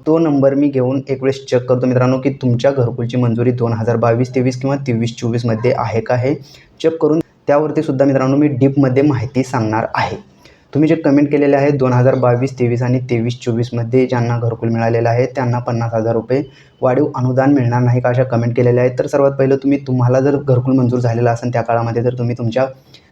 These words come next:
घरकुलचा नंबर कमेंट करा मित्रांनो, किंवा तुमच्या गावचं, जिल्ह्याचं, तालुक्याचं नाव तुम्ही कमेंट करा, त्यावरती सुद्धा मी व्हिडिओ बनवण्याचा प्रयत्न करणार आहे आणि त्यावरती सुद्धा डीपमध्ये माहिती सांगणार आहे मित्रांनो. तर मित्रांनो, काल जो जीआर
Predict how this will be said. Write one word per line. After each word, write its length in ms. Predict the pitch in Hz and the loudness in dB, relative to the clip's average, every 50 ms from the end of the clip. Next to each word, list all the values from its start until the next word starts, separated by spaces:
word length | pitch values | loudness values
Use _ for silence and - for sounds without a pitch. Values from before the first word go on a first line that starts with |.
| _ - | _ -2
घरकुलचा 340 | 127 131 123 127 139 135 147 | -2 0 0 0 0 0 2
नंबर 240 | 143 139 127 131 135 | 2 2 2 2 0
कमेंट 300 | 131 - 123 123 127 123 | 0 0 0 2 2 2
करा 120 | 135 131 | 0 0
मित्रांनो, 340 | 131 131 127 123 123 127 135 | 0 0 2 2 2 2 0
किंवा 240 | 131 - 127 120 120 | 0 -2 -2 -2 -2
तुमच्या 260 | 120 123 113 120 127 | -2 -2 -2 -2 0
गावचं, 500 | 123 127 120 113 110 110 - - 147 151 151 - - - _ _ _ _ _ _ _ _ - 123 | 0 0 0 0 0 -2 -2 0 0 0 0 -4 -10 -20 _ _ _ _ _ _ _ _ -2 0
जिल्ह्याचं, 300 | 127 123 127 131 127 - - | 2 4 4 2 2 0 -2
तालुक्याचं 420 | 127 117 113 113 123 120 120 127 | -2 -2 0 0 -2 0 0 0
नाव 140 | 120 117 110 | 0 -2 -2
तुम्ही 200 | 107 - 113 120 | -2 -2 -2 -2
कमेंट 240 | 117 117 120 117 110 | -2 -2 -2 -2 -2
करा, 160 | - - 127 | -2 -2 0
त्यावरती 440 | 131 123 127 117 113 113 113 - 120 | 0 0 0 0 0 0 0 -2 -4
सुद्धा 240 | 123 117 101 110 113 | -4 -4 -2 -2 0
मी 160 | 110 131 147 | 0 0 0
व्हिडिओ 320 | 151 131 113 107 110 113 | 0 0 0 0 0 0
बनवण्याचा 460 | 117 113 117 110 110 107 107 104 - 135 | -2 -2 -2 -2 -2 -4 -6 -6 -6 -4
प्रयत्न 320 | - - 110 107 - 117 | -2 -2 -2 -2 -4 -6
करणार 280 | 113 - 110 110 113 113 | -4 -4 -2 -2 0 0
आहे 100 | 117 120 | 0 0
आणि 160 | 123 131 139 | 0 -2 0
त्यावरती 400 | 135 135 127 131 123 127 127 135 | 0 2 2 2 2 0 -2 -2
सुद्धा 220 | - 123 120 143 | -2 -2 -2 -2
डीपमध्ये 520 | 139 131 135 156 - - 151 143 139 151 151 | 0 0 0 -2 0 0 0 0 0 0 0
माहिती 440 | 160 123 117 - 139 156 185 - - - - - - _ _ _ _ _ | 0 0 -2 0 0 0 -2 -2 -8 -20 -20 -20 -20 _ _ _ _ _
सांगणार 500 | - - - 127 123 120 120 120 120 - 127 - | -10 -6 -4 0 0 2 2 2 0 -2 -2 -4
आहे 240 | - - - - 113 | -2 -2 -2 0 0
मित्रांनो. 440 | 113 110 - - - - - - - - _ _ - - _ _ _ _ _ - | 0 -2 -2 -4 -6 -6 -8 -8 -10 -14 _ _ -20 -20 _ _ _ _ _ 0
तर 60 | 147 | 2
मित्रांनो, 480 | 143 151 139 143 147 147 151 160 165 165 165 - - - | 4 4 4 4 2 2 2 2 0 0 -4 -6 -10 -6
काल 200 | - 131 135 143 | -4 -4 -2 -2
जो 100 | 143 156 | -2 -2
जीआर 440 | 160 139 131 127 123 127 131 135 139 | -2 -2 -2 0 2 2 2 2 2